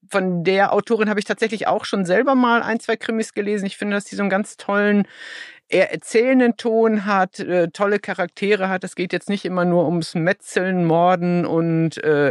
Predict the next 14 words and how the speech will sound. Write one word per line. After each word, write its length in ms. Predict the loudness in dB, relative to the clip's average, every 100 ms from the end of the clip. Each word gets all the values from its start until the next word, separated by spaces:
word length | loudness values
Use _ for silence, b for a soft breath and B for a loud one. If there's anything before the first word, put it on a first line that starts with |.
| 0
Action, 680 | -4 _ -6 -2 0 -2 -4 B B B B
sondern 300 | 0 2 2
es 140 | 0
gibt 180 | -4 -8
immer 220 | -2 0
eine 340 | 2 4 4 2
sehr 260 | 2 0
starke 500 | 0 -4 -2 -2 -4
Story 520 | -14 -8 -4 0 2 2
auch 180 | 0
hinter 240 | -2 -6 -4
dem 220 | -4 -4
eigentlichen 440 | -4 -4 -8 -10
Verbrechen. 640 | -8 -6 -4 -4 -2 -2